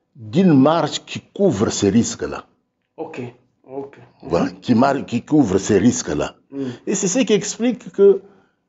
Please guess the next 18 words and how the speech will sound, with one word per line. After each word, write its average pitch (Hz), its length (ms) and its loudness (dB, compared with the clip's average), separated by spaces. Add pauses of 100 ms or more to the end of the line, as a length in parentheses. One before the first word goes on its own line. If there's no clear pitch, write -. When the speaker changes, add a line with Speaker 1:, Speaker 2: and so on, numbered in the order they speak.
Speaker 1:
les 165 160 2
prix 208 240 -2
sur 202 180 0
le 160 160 4
marché 139 400 2
par 156 200 0
rapport 143 320 2
aux 131 160 4
autres 123 240 2
pays 131 500 -2 (140)
sont 170 260 0
toujours 147 500 4 (920)
en 98 160 0
Speaker 2:
Très 104 80 6
Speaker 1:
hausse. 139 440 0
Speaker 2:
haut. - 120 -20
Ah 135 180 -14
oui. 127 240 -4